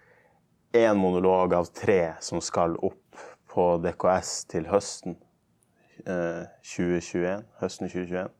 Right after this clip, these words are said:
Eh, så da, da skriver jeg jo om litt, eh, det skulle i utgangspunktet ikke være det, men det har blitt, eh,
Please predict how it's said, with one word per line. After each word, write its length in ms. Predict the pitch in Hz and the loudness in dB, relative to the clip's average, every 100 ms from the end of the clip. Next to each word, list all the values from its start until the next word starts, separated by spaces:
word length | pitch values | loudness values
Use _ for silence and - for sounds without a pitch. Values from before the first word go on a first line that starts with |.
| _ _ _ _ _ _ _ - | _ _ _ _ _ _ _ -8
Eh, 640 | - 87 87 87 87 87 87 _ _ _ - - - - _ _ _ _ _ - | 0 2 4 4 2 0 -4 _ _ _ -20 -20 -20 -20 _ _ _ _ _ -8
så 200 | - 104 | 0 4
da, 480 | 127 139 139 131 127 - _ _ - | 6 6 4 2 0 -8 _ _ 2
da 120 | 120 | 2
skriver 480 | - 156 143 160 143 | 4 4 6 6 6
jeg 60 | 110 | 6
jo 120 | 104 104 104 | 6 4 4
om 160 | 110 110 | 6 6
litt, 320 | 113 - - | 4 2 2
eh, 380 | 104 101 95 95 | 6 6 6 4
det 100 | 98 | 2
skulle 300 | - 110 101 | 2 4 4
i 20 | |
utgangspunktet 600 | - 110 104 104 92 95 | 4 0 2 0 0 0
ikke 100 | 98 | 4
være 240 | 101 110 | 4 6
det, 140 | 113 123 | 4 2
men 380 | 107 92 92 87 | 0 0 -2 2
det 100 | 92 | 4
har 140 | 90 | 4
blitt, 480 | 90 92 - _ - | 2 -2 -2 _ -4
eh, 380 | 92 90 87 | 0 2 0